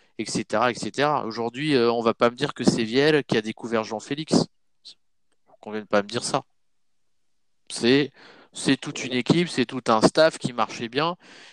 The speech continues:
Et c'est vrai que, euh, ça aussi, je voudrais le souligner,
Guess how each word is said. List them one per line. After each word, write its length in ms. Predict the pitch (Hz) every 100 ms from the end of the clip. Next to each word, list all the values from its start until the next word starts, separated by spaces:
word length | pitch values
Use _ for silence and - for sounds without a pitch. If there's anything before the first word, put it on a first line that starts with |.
| _
Et 80 | 117
c'est 180 | - 131
vrai 160 | 135
que, 400 | 165 - 123 120 113 - - _ _ -
euh, 340 | 110 107 104
ça 160 | - 131
aussi, 260 | 120 147
je 60 | 135
voudrais 180 | 117 117
le 60 |
souligner, 600 | - 123 117 139 180 185